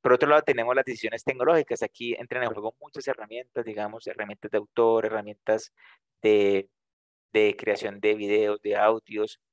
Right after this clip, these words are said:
y plataformas de comunicación, ¿no? Como ya se pudieron dar cuenta, para que los rea puedan difundirse y distribuirse y muchas personas tengan acceso a ellos, pues los rea deben estar alojados en unas, en plataformas o en, o en, o en,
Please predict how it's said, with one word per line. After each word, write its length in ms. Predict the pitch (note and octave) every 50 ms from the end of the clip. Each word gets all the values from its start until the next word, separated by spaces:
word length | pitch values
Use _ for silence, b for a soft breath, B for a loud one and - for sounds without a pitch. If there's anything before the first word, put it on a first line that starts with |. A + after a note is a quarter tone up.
| _ _ -
y 100 | F#3 F#3
plataformas 540 | F#3 C3+ B2 - A2+ G#2 A#2 A#2 B2 C3+ C#3+
de 60 | C#3+
comunicación, 680 | - B2 A#2+ A2 G#2+ - A2 G2 - - D#3 C3+ A2 -
¿no? 120 | A2+ B2
Como 180 | - - A2+ A2
ya 100 | G#2+ A2
se 120 | D3 D3
pudieron 260 | - C#3 A#2 A2 G#2+
dar 160 | A2 A#2+ B2 -
cuenta, 480 | - C#3 A#2+ A#2 - - C3+ F3 A3+ _ _ _ _ _ _ _
para 200 | - G#2 A2 -
que 120 | - A#2
los 180 | A2+ A2+ A2+ G#2+
rea 260 | A2 A2 G#2+ A2+ -
puedan 260 | - C3 B2+ C3 C3+
difundirse 640 | C#3 C3+ - - A2 G2+ - B2 C#3 D3+ - D3+
y 40 | C3+
distribuirse 580 | C3 B2+ - - - G#2+ G2 G2+ B2+ C#3+ - -
y 40 | -
muchas 220 | G#2+ - C3+ -
personas 360 | - A#2 - - A#2 A#2 A#2
tengan 260 | - B2 B2 B2+ B2
acceso 380 | A#2+ A2+ - - A2 - - C#3+
a 140 | C3+ B2+ A#2+
ellos, 320 | A#2 - C#3+ - - _ _ _ _ _ _ _ _
pues 140 | - B2+ A#2+
los 160 | A#2 A2+ G#2+
rea 140 | A2 A2+ A#2+
deben 200 | B2+ C3 C3+ C#3
estar 340 | C3+ - - - G#2+ A2 A#2+
alojados 760 | B2 A#2+ G#2+ - A2+ A2 A2+ A2+ A2+ B2+ C3+ - - _ _
en 120 | - A2 G#2+
unas, 160 | G#2+ A2+ - -
en 100 | - A2
plataformas 760 | - - A2+ - - G2 - - A#2+ A#2+ A#2+ A#2+ B2 C3 - -
o 20 |
en, 180 | B2 G#2+ G2+ G2 _ _ -
o 100 | G#2 G#2+
en, 180 | G2+ G2+ - _ _ _ _
o 120 | - G#2+
en, 320 | G#2 G2+ G2+ G2 F#2+ F2+